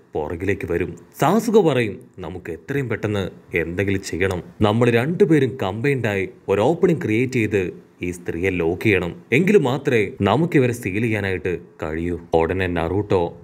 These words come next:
ആ ഒരു പ്രയോഗം അത് നടത്തിയാൽ ഉറപ്പായിട്ടും നമുക്കിവരെ സീൽ ചെയ്യാൻ കഴിയും. ബ്ലാക്ക് സെഡ്സു തീർത്തു പറയും, "ഒരിക്കലുമില്ല, നിങ്ങൾക്ക് എന്റെ അമ്മയെ ഒന്നും ചെയ്യാൻ കഴിയില്ല. നിങ്ങൾ എന്ത് ജിപ്സു, എന്ത് ചക്ര പവർ റിലീസ് ചെയ്താലും അടുത്ത സെക്കൻഡ് തന്നെ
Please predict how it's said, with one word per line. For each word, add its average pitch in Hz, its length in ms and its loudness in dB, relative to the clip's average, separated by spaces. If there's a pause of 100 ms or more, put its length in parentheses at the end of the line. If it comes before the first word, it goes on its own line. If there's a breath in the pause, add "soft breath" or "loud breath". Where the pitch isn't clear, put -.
(120)
ആ 147 100 6
ഒരു 190 220 4
പ്രയോഗം 104 520 -2 (280)
അത് 87 280 -4
നടത്തിയാൽ 87 360 -4
ഉറപ്പായിട്ടും 92 680 -2 (280)
നമുക്കിവരെ 80 460 -2
സീൽ 78 300 -2
ചെയ്യാൻ 87 260 0 (140)
കഴിയും. 85 420 -2 (140)
ബ്ലാക്ക് 127 320 2
സെഡ്സു 208 260 4
തീർത്തു 165 420 4
പറയും, 113 360 2 (180)
"ഒരിക്കലുമില്ല, 113 760 2 (240)
നിങ്ങൾക്ക് 120 420 -4
എന്റെ 107 140 -2
അമ്മയെ 92 380 -2 (200)
ഒന്നും 85 360 -2
ചെയ്യാൻ 90 240 0 (120)
കഴിയില്ല. 87 480 0 (220)
നിങ്ങൾ 101 260 2
എന്ത് 156 220 2
ജിപ്സു, 110 480 -4 (220)
എന്ത് 90 360 -6
ചക്ര 104 320 -4
പവർ 98 400 2 (200)
റിലീസ് 143 280 2
ചെയ്താലും 98 480 -2 (220)
അടുത്ത 170 320 2
സെക്കൻഡ് 127 460 2
തന്നെ 95 260 -2